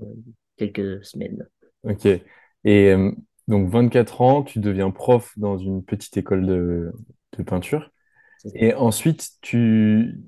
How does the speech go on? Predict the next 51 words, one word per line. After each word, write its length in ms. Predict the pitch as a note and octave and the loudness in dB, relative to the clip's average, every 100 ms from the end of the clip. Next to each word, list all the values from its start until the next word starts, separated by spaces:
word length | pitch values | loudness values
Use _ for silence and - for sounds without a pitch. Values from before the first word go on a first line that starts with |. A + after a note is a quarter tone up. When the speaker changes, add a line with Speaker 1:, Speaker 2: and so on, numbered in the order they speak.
| - | -4
Speaker 2:
il 60 | |
y 60 | A2+ | 0
a 40 | |
un 40 | A2 | 2
moment 160 | A2+ | 4
donné 180 | A2+ B2 | 4 4
où 80 | C#3 | 2
tu 140 | C3+ | 0
te 40 | A2+ | -6
dis, « 140 | A#2 C3 A2 | 0 0 0
Je 100 | A2 | -4
vais 60 | |
faire 200 | G#2+ A2+ | -6 -4
des 220 | G#2 G#2+ | -4 0
œuvres 220 | B2+ A#2+ G#2+ | 0 -2 -6
pour 180 | A#2 A2 | -4 -2
moi », 300 | A#2+ D#3 C3+ | -2 -2 -4
ou 240 | B2 G#2+ | -4 -4
tu 280 | G2+ - G2+ | -6 -8 -8
continues 380 | - B2 - A#2+ | -4 -4 -2 -2
à 80 | A2 | -2
peindre 180 | A#2+ A2+ | -2 -2
en 80 | |
même 140 | G#2+ G#2 | -2 -4
temps ? 240 | B2 C3+ _ _ _ _ _ _ _ _ _ _ - | -6 -10 _ _ _ _ _ _ _ _ _ _ -6
Speaker 1:
Alors, 220 | B2 B2+ | -4 -2
du 100 | C3+ | -4
coup, 140 | E3+ | -2
j'ai, 340 | F#3 D3+ - A#2+ - _ _ | 0 0 -2 -8 -12 _ _
j'ai 200 | B2+ C3 | -4 -4
toujours 320 | C3 D#3+ D#3+ | 0 2 4
une 120 | C#3+ A2+ | 2 0
pratique, 640 | - A#2 - F3+ F#3 - A2 | -4 -8 -4 -6 -6 -12 -4
euh, 540 | G#2+ G2+ G2 E2+ - G#2+ | -2 -2 -4 -6 -10 -12
évidemment. 680 | A2 A2 G#2+ G#2 A#2 E3+ - _ _ _ _ _ _ _ _ - - | -6 -2 0 0 -2 -4 -12 _ _ _ _ _ _ _ _ -16 -8
Et 180 | A2+ A2+ | -2 0
en 120 | B2 | -2
plus, 600 | B2 F3 E3+ - - - _ _ _ - | 0 -2 -2 -6 -18 -20 _ _ _ -2
euh, 240 | A2+ A2+ | 0 0
la 140 | A#2 B2+ | -2 -2
pédagogie, 500 | C#3 C3 B2+ C3+ E3+ | 0 0 0 0 0
ça 140 | B2+ | -2
m'a 140 | A2+ | -2
beaucoup 340 | A2 D3 D#3 F3 | -4 -8 0 2
aidé 160 | C#3+ | 2
dans 120 | C#3 C3 | 2 2
ma 100 | B2+ | 0
pratique, 380 | - B2+ F#3+ | -4 -6 -8
parce 100 | - | -6
qu'en 100 | C3 | -6
fait, 240 | A#2 E3 | -2 -2